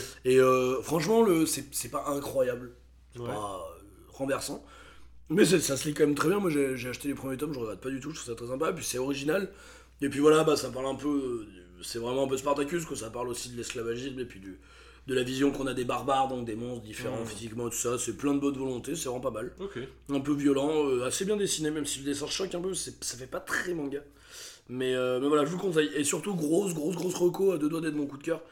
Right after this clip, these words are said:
Speaker 1: Le manga Kingdom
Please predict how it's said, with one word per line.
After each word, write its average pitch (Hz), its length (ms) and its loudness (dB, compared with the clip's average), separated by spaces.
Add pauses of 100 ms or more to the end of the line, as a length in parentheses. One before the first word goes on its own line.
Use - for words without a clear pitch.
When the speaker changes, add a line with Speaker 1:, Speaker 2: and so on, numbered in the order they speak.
(1080)
Speaker 1:
Le 123 120 4
manga 160 280 4
Kingdom 190 680 2